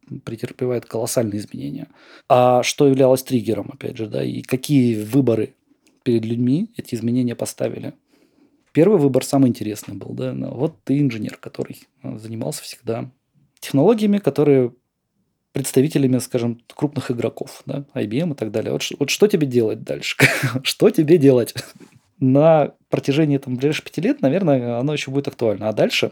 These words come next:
А дальше нужно будет что-то изучать новое. С точки зрения I T-компаний у нас появилось множество отечественных решений, которые развивают на базе open source коробочные продукты со своими изме-, видоизменениями конкретно под облачный рынок или, там,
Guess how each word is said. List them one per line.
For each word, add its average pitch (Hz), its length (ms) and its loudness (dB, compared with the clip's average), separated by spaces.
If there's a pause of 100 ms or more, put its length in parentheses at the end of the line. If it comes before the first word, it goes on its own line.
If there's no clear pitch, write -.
(120)
А - 100 -6
дальше - 280 -6
нужно 135 220 -4
будет 151 160 -4
что-то 139 340 -6 (200)
изучать 139 500 -4
новое. 123 420 -2 (460)
С - 80 -20
точки 165 320 2
зрения 165 640 2
I 147 140 0
T-компаний 151 840 0
у 117 60 0
нас 160 160 0
появилось 147 380 0
множество 127 580 2
отечественных 120 560 -6
решений, 117 500 -8 (220)
которые 139 720 2
развивают 127 800 0 (340)
на 131 120 4
базе 127 260 2
open 123 280 -4
source - 320 -2 (160)
коробочные 123 460 -4
продукты 208 480 -2 (100)
со - 160 -6
своими 135 560 2
изме-, 135 320 2
видоизменениями 139 720 2
конкретно 131 420 0
под 123 240 0
облачный 127 400 -2
рынок 139 340 -4
или, 113 200 -2
там, 107 220 -10